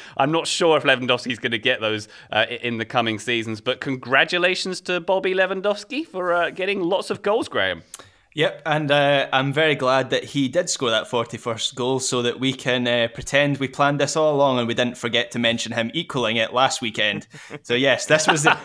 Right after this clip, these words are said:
Speaker 3: <laughs>
Speaker 2: this was the intention all along. We were just waiting until he broke it. I mean, he left
Speaker 1: Yeah.
Speaker 2: it late, didn't he? It was pretty much the last kick of,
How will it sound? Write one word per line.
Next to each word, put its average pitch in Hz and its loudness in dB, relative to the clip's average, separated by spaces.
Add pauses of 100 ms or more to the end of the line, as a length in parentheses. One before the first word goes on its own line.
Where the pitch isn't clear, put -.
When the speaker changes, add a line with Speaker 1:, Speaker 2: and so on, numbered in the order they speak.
(200)
Speaker 3:
<laughs> - -4
Speaker 2:
this 165 4
was 170 2
the 180 4
intention 185 2
all 190 6
along. 202 4
We 139 2
were 139 2
just 143 -2
waiting 156 2
until 147 2
he 139 2
broke 160 0
it. 110 0 (240)
I 151 2
mean, 180 4
he 175 0
left 180 2
Speaker 1:
Yeah. 139 2
Speaker 2:
it 120 -8
late, 147 -2
didn't 151 -2
he? 139 -4
It - -6
was 131 -6
pretty 165 -2
much 151 0
the 139 -4
last 151 0
kick 151 -4
of, 147 -2